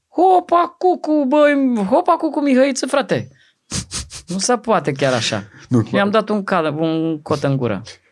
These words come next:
Speaker 1: Nu,
Speaker 2: Uh,
Speaker 1: nu, nu merge.
Speaker 2: mm, hai să vedem, trebuie să fie un substantiv mai dintr-o sferă, dintre asta, bă, noi acum mergem foarte pe in-, interjecții dintre astea vocative.
Speaker 1: Da.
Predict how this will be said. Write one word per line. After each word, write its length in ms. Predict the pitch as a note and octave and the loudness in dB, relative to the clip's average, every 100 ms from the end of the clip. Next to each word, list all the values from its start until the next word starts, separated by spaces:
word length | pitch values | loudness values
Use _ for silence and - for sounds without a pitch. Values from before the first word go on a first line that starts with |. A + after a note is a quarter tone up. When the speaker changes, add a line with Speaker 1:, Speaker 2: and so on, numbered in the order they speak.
| _ _ _ - | _ _ _ -6
Speaker 1:
Nu, 220 | A#2+ G2+ | -2 0
Speaker 2:
Uh, 60 | - | 0
Speaker 1:
nu, 240 | E2+ E2 | 0 -2
nu 180 | G#2 A2+ | -2 -2
merge. 380 | G2 F2 F2+ F2 _ - | -4 -6 -10 -12 _ -2
Speaker 2:
mm, 260 | B2+ A2+ - | 0 0 -2
hai 120 | C3+ | -2
să 100 | C#3 | -2
vedem, 240 | C3+ C#3 C3 | -2 0 -2
trebuie 280 | - A2+ A#2 | -2 -4 -4
să 60 | |
fie 100 | B2+ | -2
un 60 | B2 | -2
substantiv 580 | B2+ G#2 G#2+ G#2+ A#2 A2+ | -2 -2 -4 -2 0 2
mai 240 | G#2+ G2+ | 2 0
dintr-o 360 | G2 F#2 G2 F#2+ | 0 0 0 0
sferă, 360 | - G#2+ G2 | 0 2 2
dintre 320 | F#2+ F#2+ F#2+ | 0 -2 -2
asta, 460 | F#2+ - D#2+ D#2 D2+ | -2 -2 -2 -2 -2
bă, 460 | F#2 F2 E2+ D#2+ D2 G2 | -2 0 0 0 -4 -2
noi 160 | G2+ | 0
acum 260 | F#2+ G#2 G2+ | 0 0 0
mergem 240 | G2+ G#2 | 0 -2
foarte 280 | G2+ G2+ G2 | -4 -4 -4
pe 100 | G2 F#2+ F2 | 0 0 0
in-, 180 | F2+ F2+ F#2 | -2 -4 -6
interjecții 600 | F2+ F2+ F#2 F#2 F#2+ E2+ | -4 -4 -2 -2 -4 -8
dintre 180 | E2 | -8
astea 140 | - C#2+ | -8 -4
vocative. 680 | E2 E2 E2 F#2 D2+ - _ | -4 -4 -4 -6 -8 -10 _
Speaker 1:
Da. 280 | A#2 A#2 | -4 -2